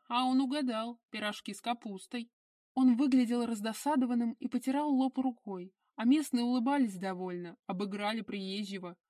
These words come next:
облапошили, как мальчишку. Только Катриона знала, растерянность его напускная.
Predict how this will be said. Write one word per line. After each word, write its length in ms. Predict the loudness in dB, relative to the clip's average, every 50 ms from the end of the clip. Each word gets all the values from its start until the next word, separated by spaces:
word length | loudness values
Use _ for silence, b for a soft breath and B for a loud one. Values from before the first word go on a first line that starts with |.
| _ -4
облапошили, 720 | -4 0 2 2 0 0 2 0 -2 -2 -2 -6 -8 -6 -6
как 180 | -6 -4 0
мальчишку. 720 | 2 2 2 2 0 -2 -8 -8 -8 -10 -12 -14 -16 -16 _ _ _ _ _ _ _ _ _ _ _ _ _ _
Только 280 | -4 -4 -4 -4 -4 -4
Катриона 500 | -2 -2 -2 -2 -2 0 0 0 0 2
знала, 440 | 4 4 4 4 4 0 -2 -2 -4
растерянность 680 | -4 -4 -6 -4 0 0 2 2 2 2 0 0 -2 -4
его 180 | -4 -2 -2
напускная. 800 | -2 -2 -4 -6 -10 -10 -10 -8 -6 -4 -4 -4 -6 -8 -10 -14